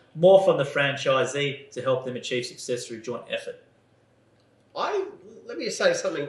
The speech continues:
Speaker 2: I don't believe any franchisor is remotely at risk of getting breached because of tough love.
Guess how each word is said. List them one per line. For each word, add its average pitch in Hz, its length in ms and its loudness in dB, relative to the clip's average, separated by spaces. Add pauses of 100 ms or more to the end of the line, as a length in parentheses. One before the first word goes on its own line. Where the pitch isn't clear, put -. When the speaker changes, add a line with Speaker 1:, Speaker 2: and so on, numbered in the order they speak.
Speaker 2:
I 185 140 0
don't 214 280 2
believe 165 360 -2
any 170 160 -2
franchisor 147 800 -4
is - 80 -16
remotely 160 840 -2
at - 80 -16
risk 147 280 -10
of 123 100 -20
getting 127 280 -8
breached 143 420 -10
because - 580 -10
of 127 300 -4 (1000)
tough - 300 -4
love. 131 280 -4